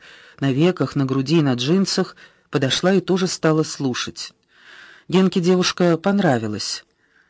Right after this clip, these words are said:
тем, что не обратила никакого внимания на тампоны. По правде говоря, Генку они тоже сильно смущали. "Он гений", сказала девушка про Кулебяку,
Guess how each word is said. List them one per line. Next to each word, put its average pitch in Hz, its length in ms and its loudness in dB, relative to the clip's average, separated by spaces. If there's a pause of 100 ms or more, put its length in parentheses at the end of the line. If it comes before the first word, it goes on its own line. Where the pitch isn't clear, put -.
(100)
тем, 180 220 2
что 160 500 2
не 175 120 2
обратила 170 420 0
никакого 165 580 2
внимания 180 640 2
на 170 160 2
тампоны. 143 800 -2 (680)
По 214 120 0
правде 247 320 2
говоря, 220 320 4
Генку 214 360 4
они 202 180 4
тоже 135 480 2
сильно 139 360 0
смущали. 127 720 2 (1080)
"Он 170 400 2 (360)
гений", 127 880 0 (380)
сказала 147 500 2
девушка 160 520 0
про 143 180 -6
Кулебяку, 139 800 -4